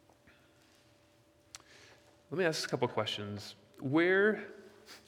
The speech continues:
is your heart at, and where is my heart, my heart at in relationship to God? Not so much what are you doing for him, but where is your heart at?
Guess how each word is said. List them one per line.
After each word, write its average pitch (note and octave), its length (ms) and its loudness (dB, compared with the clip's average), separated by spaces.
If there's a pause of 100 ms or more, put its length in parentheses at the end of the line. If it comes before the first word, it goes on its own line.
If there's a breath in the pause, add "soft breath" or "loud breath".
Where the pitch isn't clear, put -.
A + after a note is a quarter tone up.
(1040 loud breath)
is B2+ 280 0
your C#3 180 4
heart C#3 320 0
at, C3+ 320 -2
and B2 180 -4
where C#3+ 140 0
is C#3 180 -6
my B2 200 0
heart, A2 300 -2 (140)
my C#3 180 0
heart A2+ 320 -2
at G#2+ 360 -6
in B2+ 100 -2
relationship B2 680 0
to A2 100 -10
God? F#2+ 280 -8 (1300 loud breath)
Not F#3 160 2
so C4 160 0
much A3 340 0 (240 loud breath)
what E3+ 200 6
are G3 60 8
you F#3 180 4
doing D3+ 340 6
for D#3 380 2
him, B2 480 -6 (1700)
but C#3+ 160 4
where F3 260 8
is F#3+ 140 6
your F3+ 100 0
heart F3 320 -4
at? - 380 -8